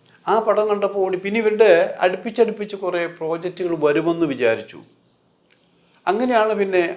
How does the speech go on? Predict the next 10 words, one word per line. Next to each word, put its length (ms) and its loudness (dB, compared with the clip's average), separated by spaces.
അമ്മ 200 -2
താരസംഘടന 720 -2
ഒരു 160 -10
സിനിമ 300 -14
എടുക്ക് 300 -14
ഫോം 160 -8
ചെയ്തത്, 260 -16
ഫണ്ട് 260 -4
ഉണ്ടാക്കാൻ 320 -6
വേണ്ടിയിട്ട്. 320 -20